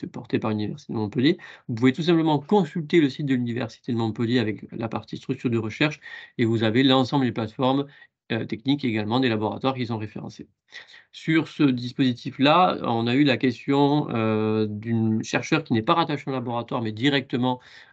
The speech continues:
euh, notamment au C H U, hein, de Montpellier, c'était, ça concernait ce partenaire. Oui, celui-ci est éligible aussi, ça n'a pas vocation à être, euh, une condition, euh, prépondérante d'être dans un laboratoire, hein, c'est l'ensemble du personnel.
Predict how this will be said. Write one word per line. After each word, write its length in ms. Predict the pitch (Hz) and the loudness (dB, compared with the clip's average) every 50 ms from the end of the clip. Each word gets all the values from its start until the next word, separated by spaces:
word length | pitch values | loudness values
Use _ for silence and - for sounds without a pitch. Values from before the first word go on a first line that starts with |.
| - - | -10 -6
euh, 500 | 131 123 117 117 117 117 113 117 120 123 | -4 -2 -2 -2 -2 -4 -4 -4 -4 -4
notamment 640 | 120 117 117 113 117 123 113 120 120 117 117 120 | -4 -4 -6 -4 -4 -4 -2 0 0 -2 -2 -4
au 80 | 113 104 | -6 -6
C 160 | - - 120 | -4 -4 -2
H 260 | 117 110 101 - - | -2 -2 -4 -6 -4
U, 220 | 143 165 160 135 | -2 0 2 2
hein, 120 | 135 131 143 | 2 2 0
de 100 | 113 110 | -2 -2
Montpellier, 440 | 107 110 107 101 123 110 110 143 170 | -2 -2 -2 -2 -2 -2 0 0 0
c'était, 520 | 165 - - - 117 110 - - - - | -2 -2 -4 -4 -4 -4 -4 -6 -8 -12
ça 160 | - - - 113 | -10 -10 -10 -8
concernait 340 | - 123 117 - 117 113 | -8 -8 -6 -4 -4 -4
ce 120 | 110 - - | -4 -6 -6
partenaire. 440 | - 117 - - 117 120 143 151 151 - - - - _ _ | -8 -6 -6 -2 0 2 2 2 0 -2 -12 -20 -20 _ _
Oui, 300 | - 123 117 135 156 165 | -4 0 2 2 2 2
celui-ci 320 | 160 - 127 120 113 - - | 2 0 -2 -2 -2 -2 -6
est 160 | 147 131 - | -4 0 0
éligible 360 | 135 123 117 120 143 131 - - | 0 0 2 0 -2 -2 -2 0
aussi, 340 | 135 131 120 - - 165 | 0 -2 -2 -2 -4 -6
ça 140 | 170 - 139 | -4 -2 -2
n'a 100 | 110 107 | -2 -2
pas 140 | 107 135 123 | 0 -2 -2
vocation 640 | 120 127 120 123 113 110 - 147 147 151 143 131 | -2 -2 -4 -4 -4 -4 -2 0 2 2 4 2
à 280 | 113 - - - 110 - - | 2 0 -2 -2 -2 -2 -4
être, 220 | 113 - - - - | -6 -8 -10 -8 -6
euh, 360 | 107 107 107 - - - 95 - | -4 -4 -6 -6 -8 -8 -8 -6
une 240 | - - 135 123 123 | -6 -8 -8 -8 -8
condition, 580 | - 123 113 110 101 101 - 139 135 139 131 | -4 -4 -2 -2 -4 -2 -2 0 2 2 2
euh, 60 | 120 107 | 2 0
prépondérante 580 | - - 139 - - 117 110 117 117 135 135 | -2 -4 -6 -4 -2 -2 0 0 2 2 2
d'être 120 | 131 127 113 | 2 2 2
dans 140 | 120 113 | 0 0
un 40 | 113 | 0
laboratoire, 560 | 110 113 107 110 107 107 107 107 - - 110 | 0 0 0 0 0 -2 -2 -4 -6 -6 -6
hein, 80 | 120 131 | -6 -6
c'est 160 | - - 123 | -4 -2 -2
l'ensemble 360 | 113 120 123 123 - 135 131 | 0 0 0 0 -2 -2 -4
du 80 | 123 120 | -4 -4
personnel. 380 | - 131 107 - - - - | -6 -10 -12 -12 -14 -18 -18